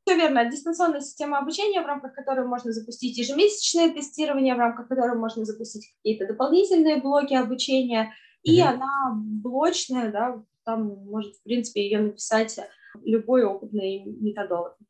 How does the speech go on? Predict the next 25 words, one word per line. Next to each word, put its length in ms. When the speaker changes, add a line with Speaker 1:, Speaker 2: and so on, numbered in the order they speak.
Speaker 2:
А 100
нестандартность, 840
э, 100
вот 140
этой, 540
ты 160
говорила, 340
это 240
она 140
в 40
чем? 280
В 40
том, 180
что 180
вы 140
используете 500
просто, 360
а, 680
а, 60
iSpring 460
или, 320
или 220
в 80
чем? 240
Speaker 1:
Нет, 340